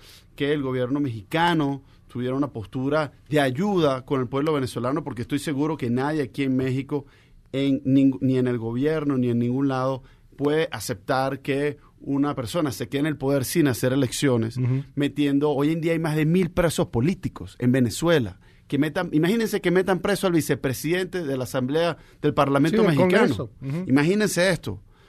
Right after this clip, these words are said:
Speaker 1: ¿Cuál sería el escándalo mundial? Bueno, esto
Speaker 2: Ujú.
Speaker 1: pasó el día, hace dos días,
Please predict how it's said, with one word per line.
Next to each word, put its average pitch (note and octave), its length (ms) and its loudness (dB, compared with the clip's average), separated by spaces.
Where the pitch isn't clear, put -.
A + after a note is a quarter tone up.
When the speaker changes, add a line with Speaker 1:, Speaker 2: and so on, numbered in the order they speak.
Speaker 1:
¿Cuál F#3 240 8
sería G3+ 280 2
el F#3 80 0
escándalo G3 640 2
mundial? D3 420 2
Bueno, A3 220 2
esto D#3+ 160 2
Speaker 2:
Ujú. - 80 -4
Speaker 1:
pasó A3+ 360 2
el G#3 120 0
día, G#3+ 340 2
hace E3+ 240 2
dos F#3 180 4
días, G#3+ 320 2